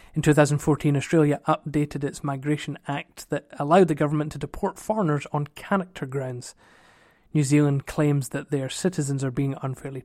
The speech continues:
targeted, as New Zealanders make up the vast majority of deportees. New Zealand's Justice Minister said that Australia doesn't look like our best friend or our closest neighbour. In response, Australia's Foreign Affairs Minister responded by saying,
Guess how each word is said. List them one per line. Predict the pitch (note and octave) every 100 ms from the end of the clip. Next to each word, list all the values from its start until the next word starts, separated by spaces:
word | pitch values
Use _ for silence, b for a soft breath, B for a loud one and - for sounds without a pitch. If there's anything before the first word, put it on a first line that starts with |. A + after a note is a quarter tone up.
| -
targeted, | - G#3+ F3+ F3 E3
as | D#3+ D#3
New | D3
Zealanders | C#3 C#3 C#3 C#3
make | C3+ -
up | A#2
the | C3
vast | C3+ C#3+ -
majority | C#3 C3+ C3 C3 - C3+
of | C3 B2
deportees. | C#3+ C3+ - - - F3 D3+ - - b b b b b b b b
New | C#3+
Zealand's | C3+ C#3+ C#3 A#2
Justice | D3+ - D3+ -
Minister | C#3 C#3 C3+ -
said | C3+ C#3+ C3+
that | D3
Australia | C3+ D#3+ D3+ C#3+
doesn't | C#3 C3 C#3 D#3+
look | F3+ E3+
like | D#3+
our | D#3
best | D3 D3 -
friend | D3 D3 C#3+
or | C#3 C3+ C3+
our | C3+
closest | - - C3+ - C3+ C#3+
neighbour. | C#3+ D#3 - - b b b b b
In | C#3
response, | B2+ - - - G#3+ D#3+ E3 -
Australia's | - - D#3+ C#3 -
Foreign | D3+ C3+
Affairs | - G#3 A3 D#3
Minister | C#3 C#3 - C#3+
responded | C#3 - E3+ E3 C#3+
by | C#3
saying, | - D3 C#3+ C#3